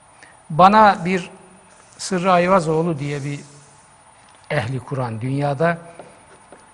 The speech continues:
öyle derdim ona, "Senin ağzın kadar Allah'ın Kur'an için yarattığı başka ağız görmedim ben." Öyle bir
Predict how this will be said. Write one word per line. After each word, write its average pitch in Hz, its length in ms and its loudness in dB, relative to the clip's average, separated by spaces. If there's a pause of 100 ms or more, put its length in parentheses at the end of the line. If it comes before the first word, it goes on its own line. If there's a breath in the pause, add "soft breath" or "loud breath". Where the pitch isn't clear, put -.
(260)
öyle 147 280 0
derdim 123 380 -4
ona, 120 260 -8
"Senin 160 400 -6
ağzın 151 480 -4
kadar 143 500 -6 (600)
Allah'ın 147 580 -2
Kur'an 156 420 -8
için 143 260 -10
yarattığı 139 640 -8
başka 135 300 -8
ağız 127 320 -6
görmedim 104 440 -12 (100)
ben." - 80 -20 (2000 loud breath)
Öyle 107 260 -10
bir 104 80 -18